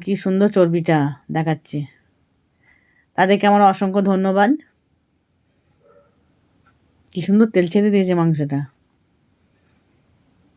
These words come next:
দারুণ দেখাচ্ছে। দিয়ে দিলাম চার, তিন, দুটো কাঁচা লঙ্কা, দিয়ে দিলাম একটু স্বাদ মতো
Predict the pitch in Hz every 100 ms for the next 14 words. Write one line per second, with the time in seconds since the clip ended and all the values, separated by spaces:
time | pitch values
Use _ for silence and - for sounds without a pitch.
0 | _ _ _ _ _ _ _ _ _ _
1 | _ _ 466 - - - - _ _ _
2 | _ _ _ _ - 139 156 196 208 165
3 | 151 - 151 143 _ _ _ _ _ _
4 | _ _ - 175 202 214 214 214 202 220
5 | 208 202 196 214 196 190 247 302 - _
6 | _ - 175 185 185 233 311 - _ _
7 | _ _ _ _ _ _ _ _ _ _
8 | _ _ _ _ 185 196 196 202 196 220
9 | 214 185 190 185